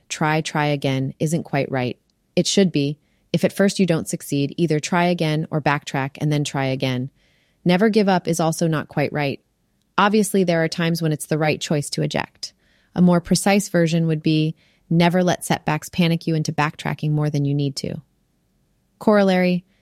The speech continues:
never abandon the root node. It's not necessarily a bad sign if work is a struggle,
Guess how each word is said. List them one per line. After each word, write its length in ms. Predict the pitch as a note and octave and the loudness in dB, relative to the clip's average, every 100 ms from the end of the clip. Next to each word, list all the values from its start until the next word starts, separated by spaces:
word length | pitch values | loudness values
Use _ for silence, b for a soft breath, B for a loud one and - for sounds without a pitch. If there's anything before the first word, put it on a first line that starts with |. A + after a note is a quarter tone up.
| _ _ | _ _
never 360 | F3 F3 E3+ F3+ | 2 4 4 2
abandon 340 | D#3+ D#3+ D#3 | 4 2 2
the 100 | D3+ | 0
root 240 | D3 D#3 - | 2 0 0
node. 320 | - - - _ _ _ _ - | -4 -4 -8 _ _ _ _ -6
It's 160 | F#3 A3 | -2 2
not 140 | A3 | 2
necessarily 580 | G#3 G3+ - F3 E3+ D#3+ | 0 -2 0 2 2 2
a 60 | D3 | 2
bad 280 | D#3 D#3+ | 0 0
sign 260 | - D#3 D3+ | -2 -2 -2
if 140 | C#3+ | -2
work 180 | D3+ C#3+ | -4 -2
is 120 | D3 | -4
a 40 | C#3 | -6
struggle, 520 | - D3 D3 C#3 | -4 -2 -2 -4